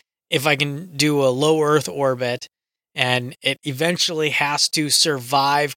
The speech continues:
coming through the Earth's atmosphere. So that's really all I need to build it for,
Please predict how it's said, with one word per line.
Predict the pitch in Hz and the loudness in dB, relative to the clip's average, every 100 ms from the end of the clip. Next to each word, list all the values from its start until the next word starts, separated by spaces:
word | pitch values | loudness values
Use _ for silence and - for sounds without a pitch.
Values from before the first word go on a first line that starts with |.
| - | -6
coming | 151 147 139 131 - | -6 -4 -6 -8 -6
through | 151 151 147 | 2 4 2
the | 156 | 0
Earth's | 139 135 - | 0 2 2
atmosphere. | 120 120 135 - - 123 127 | 0 -2 0 0 0 -4 -4
So | - | 0
that's | 240 - | 0 0
really | 202 240 202 | 0 0 2
all | 185 | 2
I | 175 165 | 2 2
need | 160 147 | 0 -4
to | |
build | 127 151 151 | -4 0 0
it | 147 | 0
for, | - 147 139 131 | -4 -6 -6 -8